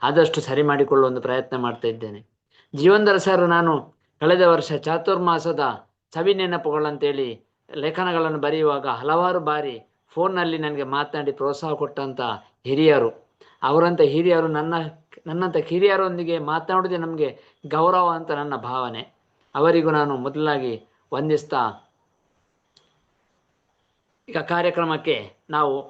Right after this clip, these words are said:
ಬರ್ತಾ ಇದ್ದೇವೆ. ಪಂಚ ಪರಮೇಶ್ವರಿಗಳಿಗೆ ವಂದಿಸಿ ಶರಣಾಗಿ ಚಿನವಾಣಿ ಮಾತೆಗೆ ಕೈ ಮುಗಿದು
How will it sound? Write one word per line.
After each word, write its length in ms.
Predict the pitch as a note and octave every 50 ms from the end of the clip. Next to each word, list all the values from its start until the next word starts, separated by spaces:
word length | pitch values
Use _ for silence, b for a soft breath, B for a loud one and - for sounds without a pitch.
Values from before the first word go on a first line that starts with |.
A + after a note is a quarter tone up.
| - _ - D3+
ಬರ್ತಾ 260 | D#3 D3 - - D3+
ಇದ್ದೇವೆ. 380 | C#3 B2+ C3+ C3+ C3 C3 C3+ C#3 C3+ - _ _ _ _ _ _ _ _ _ _ _ _ - - _ -
ಪಂಚ 240 | E3+ F#3 G#3 G3+ A3 G3 -
ಪರಮೇಶ್ವರಿಗಳಿಗೆ 760 | F#3 F3+ D#3+ E3 F3+ E3+ D#3+ D#3+ D#3 D3+ F3 - C#3 C3+ C3
ವಂದಿಸಿ 920 | C3 C3 _ _ _ _ _ _ _ _ _ - F#3 F3 - - F3 F3+ E3+ - _ _ _ _ _ _ _ -
ಶರಣಾಗಿ 600 | - F3 F3+ F#3+ F#3+ F#3+ F3 E3+ E3 D#3 D#3 C#3 A#2+ G#2+ _ _ _ _ _ -
ಚಿನವಾಣಿ 480 | E3+ F3 G3 G3+ G3+ G3+ G3+ G3 G3
ಮಾತೆಗೆ 420 | F3+ E3+ E3+ E3 D#3+ E3 D#3+ D3+ C#3+
ಕೈ 220 | C#3+ C#3 C#3+ F3
ಮುಗಿದು 420 | F3+ F3 F3 D3+ E3 D#3+ D3+ D3